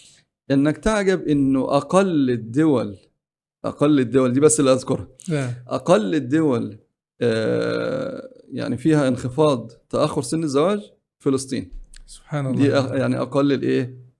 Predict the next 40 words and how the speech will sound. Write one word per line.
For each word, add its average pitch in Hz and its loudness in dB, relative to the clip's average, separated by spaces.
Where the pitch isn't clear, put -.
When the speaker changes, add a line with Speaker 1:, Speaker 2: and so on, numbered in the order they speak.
Speaker 2:
أقل. 127 2
Speaker 1:
الدول. 123 0
Speaker 2:
سبحان - -4
Speaker 1:
مرورا 147 6
Speaker 2:
الله. 123 2
Speaker 1:
بقى 123 0
بالإيه؟ 120 -4
بالباقي. 113 -6
دي 131 0
أقل 127 -2
ال-، 110 -6
الدول. 110 -10
Speaker 2:
سبحان 147 -6
Speaker 1:
هم 165 2
Speaker 2:
الله. 175 4
Speaker 1:
عندهم 151 2
ثقافة 143 -2
معينة، 131 -2
Speaker 2:
نعم. 120 -8
Speaker 1:
يعني، 120 -4
خاصة 147 -2
بهذا 120 -2
الإيه؟ 123 -4
Speaker 2:
نعم. - -8
Speaker 1:
بهذا 123 -2
الأمر. - -10
نعم. 175 -2
Speaker 2:
والعجيب 170 4
يا 190 0
دكتور، 175 -6
حضرتك 175 -4
ذكرت 170 -4
هذه 170 -2
الإحصائيات، 165 -6
وفي 156 -2
دول، 170 -2
دول 160 0
تملك 180 -4
من 151 -4
المقومات 151 -4